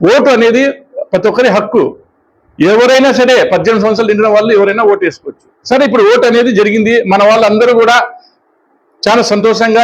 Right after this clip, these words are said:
ఎలాంటి గొడవలు లేకుండా చేశారు, దానికి మంచిది. తర్వాత ఇప్పుడు ఎలక్షన్స్ అనేది వస్తుంది, ఎవరో ఒకరే గెలిచేది, ఎలక్షన్ రిజల్ట్స్‌లో ఒకరే గెలుస్తారు. ఓడిన వాళ్ళు, గెలిచిన వాళ్ళు ఇలా ఫీలింగ్ పెట్టుకునేసి అనవసరంగా శాంతియుతంగా లా అండ్ ఆర్డర్ ప్రాబ్లం ఉండేది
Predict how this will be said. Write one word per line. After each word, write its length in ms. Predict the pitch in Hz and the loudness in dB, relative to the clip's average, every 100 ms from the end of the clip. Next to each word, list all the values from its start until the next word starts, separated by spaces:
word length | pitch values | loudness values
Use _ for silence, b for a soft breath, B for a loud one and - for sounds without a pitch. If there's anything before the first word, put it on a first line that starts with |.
| 208 | 2
ఎలాంటి 220 | 208 208 | 0 0
గొడవలు 220 | 202 214 208 | 0 0 -2
లేకుండా 220 | 190 214 | -2 -4
చేశారు, 300 | 185 185 190 135 | -2 -2 -4 0
దానికి 360 | 196 233 247 135 - _ _ _ | -2 0 -4 -6 -8 _ _ _
మంచిది. 340 | 214 208 170 120 - | -4 -2 -2 -4 -4
తర్వాత 260 | 247 277 302 277 | 0 2 0 0
ఇప్పుడు 200 | 247 208 226 - - _ 202 | 0 0 0 -4 -18 _ -4
ఎలక్షన్స్ 420 | 277 277 277 214 | -2 0 -2 0
అనేది 160 | 240 208 | -2 -2
వస్తుంది, 300 | - - - - | -4 -14 -6 -2
ఎవరో 220 | 226 262 | 2 2
ఒకరే 200 | 214 214 254 | 0 0 0
గెలిచేది, 320 | 185 - 113 - _ _ _ _ _ | -2 -2 -6 -6 _ _ _ _ _
ఎలక్షన్ 260 | 196 214 190 | -2 0 0
రిజల్ట్స్‌లో 300 | 202 196 269 | 0 -2 -4
ఒకరే 160 | 208 214 175 | 0 0 0
గెలుస్తారు. 300 | 139 123 117 _ _ _ 185 | -2 -4 -6 _ _ _ -2
ఓడిన 300 | 240 269 262 | 0 2 2
వాళ్ళు, 280 | 247 247 240 247 247 - 156 | 2 2 2 2 -2 -6 -4
గెలిచిన 240 | 208 208 233 | -2 -2 0
వాళ్ళు 280 | 226 226 220 220 214 - _ _ | 0 2 2 0 -4 -14 _ _
ఇలా 180 | 262 247 214 - | -2 2 0 0
ఫీలింగ్ 280 | 247 254 220 | 0 2 0
పెట్టుకునేసి 460 | - 208 196 185 190 190 - | 0 -2 -2 -2 -4 -4 -4
అనవసరంగా 520 | 208 262 226 262 254 | 0 0 0 0 -2
శాంతియుతంగా 960 | - 214 233 226 220 214 202 214 196 214 | 0 -2 -2 0 0 0 0 -2 0 0
లా 140 | 185 196 | 2 2
అండ్ 120 | 220 | 0
ఆర్డర్ 100 | 208 | 0
ప్రాబ్లం 260 | 196 190 185 | -2 -2 -4
ఉండేది 300 | 180 180 208 | -4 -2 -2